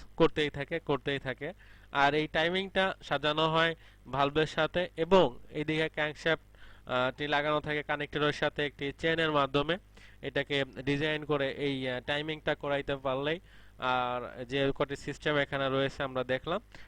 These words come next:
এটা করতে পারলেই, এবং ভিতরে যে ফ্ল্যাশ পয়েন্টের জন্য যে টেম্পারেচার দরকার, সেই টেম্পারেচার নিয়ে আসতে পারলে একটি ইঞ্জিন, আহ, ঠিকমতো করে কাজ করবে।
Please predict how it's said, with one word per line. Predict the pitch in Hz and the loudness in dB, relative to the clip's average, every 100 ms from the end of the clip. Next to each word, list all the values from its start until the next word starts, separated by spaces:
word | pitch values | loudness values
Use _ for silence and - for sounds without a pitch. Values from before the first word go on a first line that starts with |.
| - | -10
এটা | 139 135 | -4 0
করতে | 147 - 151 | 0 0 -2
পারলেই, | 156 151 175 | 2 2 0
এবং | 180 143 175 185 | -2 2 4 4
ভিতরে | 147 147 160 160 | 2 2 4 4
যে | 156 156 | 2 0
ফ্ল্যাশ | - 147 147 - | 0 -2 -2 -4
পয়েন্টের | 151 151 151 | -8 -8 -6
জন্য | 147 147 | -6 -6
যে | 143 | -6
টেম্পারেচার | 147 143 143 147 147 - 131 | -6 -6 -4 -2 -2 -4 -2
দরকার, | 135 123 190 226 - - - | -2 0 0 -2 -8 -20 -12
সেই | - | -6
টেম্পারেচার | 147 147 139 147 143 156 143 | -2 -2 0 -2 0 -2 -4
নিয়ে | 139 | -4
আসতে | 135 - | -4 -4
পারলে | 143 151 175 170 | 2 4 4 2
একটি | - 139 | 0 -6
ইঞ্জিন, | 131 147 233 | -2 -2 -2
আহ, | - - - - 131 131 | -6 -20 -18 -2 4 4
ঠিকমতো | - 147 143 143 | 2 -4 -2 -2
করে | 135 135 131 | 0 0 0
কাজ | 120 - | -4 -6
করবে। | - 113 113 | -10 -8 -8